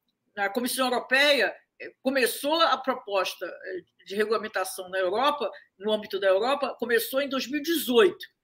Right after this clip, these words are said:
Vinte, vinte e um de abril de dois mil e vinte e um, eh, foi proposta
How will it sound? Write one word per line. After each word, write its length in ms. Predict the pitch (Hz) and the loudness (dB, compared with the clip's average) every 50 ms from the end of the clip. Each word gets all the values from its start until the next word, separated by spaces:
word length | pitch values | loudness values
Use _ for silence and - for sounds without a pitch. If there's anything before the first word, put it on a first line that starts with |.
| _ _ _ _ _ _ _ _ _ - | _ _ _ _ _ _ _ _ _ -12
Vinte, 420 | 208 277 269 294 302 - - - - 202 | -10 -10 -10 -10 -10 -10 -10 -10 -4 0
vinte 280 | 254 330 466 494 - - | 2 2 2 2 0 -2
e 60 | 453 | -2
um 100 | 440 415 | -2 4
de 80 | 339 | 6
abril 320 | 330 269 214 - - 277 277 | 6 6 6 6 0 -2 -4
de 120 | 220 233 | -4 -6
dois 260 | - 247 233 220 208 | -2 0 0 0 -2
mil 340 | 202 208 220 214 220 208 196 | -4 -6 -4 -4 -4 -2 -4
e 100 | 175 202 190 | -4 -6 -6
vinte 300 | - 214 247 233 - - | -8 -8 -6 -4 -4 -2
e 60 | 226 | -2
um, 280 | 226 254 294 339 381 392 - - _ _ _ - | 0 0 0 -2 -4 -8 -12 -18 _ _ _ -6
eh, 120 | - 214 208 | -4 -4 2
foi 200 | - - 269 285 | 8 10 10 10
proposta 800 | 285 294 294 - - - 226 240 262 294 285 - - 330 302 277 | 10 8 4 4 4 2 2 4 6 6 4 4 4 4 6 6